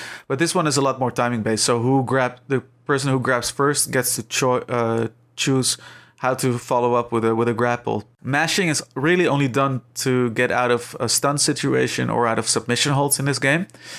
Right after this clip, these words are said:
uh, as with the, uh, earlier games. So what you can do in this game as basic moves are punches, kicks, grapples. You can run. There's the, uh, the, the left shoulder button modifier.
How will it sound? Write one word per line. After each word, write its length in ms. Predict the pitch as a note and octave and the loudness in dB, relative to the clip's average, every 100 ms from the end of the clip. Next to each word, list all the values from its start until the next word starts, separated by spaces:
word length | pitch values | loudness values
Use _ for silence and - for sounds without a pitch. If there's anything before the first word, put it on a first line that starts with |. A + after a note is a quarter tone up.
| - - - | -16 -18 -8
uh, 320 | A#2 A#2 A#2 - | -2 0 0 0
as 180 | B2 - | -2 -2
with 140 | B2+ | -2
the, 280 | B2 A#2+ A#2+ | 0 0 0
uh, 40 | |
earlier 500 | A#2 A#2 B2 B2+ B2 | 0 0 0 2 0
games. 400 | A#2+ C3 E3+ - - - - - | 2 0 0 -2 -6 -16 -16 -12
So 160 | - C#3+ | -2 0
what 120 | E3 | 2
you 80 | E3 | 0
can 180 | D#3 C#3+ | 0 2
do 180 | D3+ | 2
in 120 | C#3+ C3 | 2 0
this 180 | - | 0
game 320 | C3 B2+ A#2+ A#2 | 0 0 0 -2
as 160 | A2 | -4
basic 360 | A2 C#3+ C#3 - | 0 0 -2 -2
moves 280 | A#2 G#2+ - | -2 0 0
are 320 | A2 A2 G#2+ | 0 0 -2
punches, 680 | - E3+ D#3+ E3 D#3 - - _ - | -2 -2 0 2 2 0 -2 _ -2
kicks, 540 | D#3+ D#3+ - - - - | 0 0 0 0 -2 -6
grapples. 960 | - C3+ C#3 D3 C#3 C3 - - - - - | -2 -2 0 0 0 2 2 2 -2 -6 -10
You 180 | G#2+ | -6
can 240 | G#2 G#2+ A2 | -2 -2 0
run. 440 | C#3 D3 C#3+ A#2+ | 0 0 0 0
There's 280 | A#2+ A#2 - | 0 2 0
the, 300 | B2 A#2+ A#2 | 0 2 0
uh, 440 | A2+ A#2 A#2 A#2 G#2+ | 0 0 0 0 0
the, 240 | A2+ - | -2 -2
the 140 | A2+ A#2 | -2 0
left 280 | B2+ - | 0 -2
shoulder 400 | - - C3+ B2 | -4 -2 0 0
button 460 | A#2 B2 A#2 A2+ A2+ | 0 0 0 -2 0
modifier. 640 | B2 C3+ - B2 A2+ A#2+ | 0 0 0 0 2 0